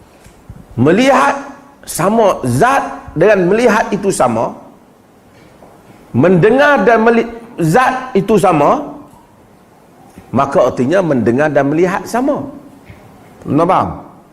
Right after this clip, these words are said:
Jika A dan B sama, B dan C sama, artinya A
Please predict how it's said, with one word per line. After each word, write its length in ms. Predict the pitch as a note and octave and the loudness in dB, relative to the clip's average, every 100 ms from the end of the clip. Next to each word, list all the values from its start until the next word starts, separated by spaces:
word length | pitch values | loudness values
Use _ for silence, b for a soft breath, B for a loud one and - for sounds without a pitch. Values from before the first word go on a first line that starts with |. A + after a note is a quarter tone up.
| B B B B B B G2+ | B B B B B B -4
Jika 320 | B2 F3 F3 G3+ | 0 2 2 2
A 100 | C#4 A3 | 4 4
dan 240 | G#3 F3+ | 2 2
B 240 | D3 A3 F#3+ | 0 0 0
sama, 640 | D#3+ C#3 B2+ G3 C4+ - B B - | 0 2 2 0 -4 -14 B B -6
B 320 | A2+ B3 A3+ | 0 2 4
dan 160 | G3+ | 2
C 240 | - A#3 G3+ | 0 -2 0
sama, 400 | D3 C#3 F#3 - | 0 0 -2 -4
artinya 320 | - C#3 D3+ | -8 -2 -2
A 180 | D3+ | 0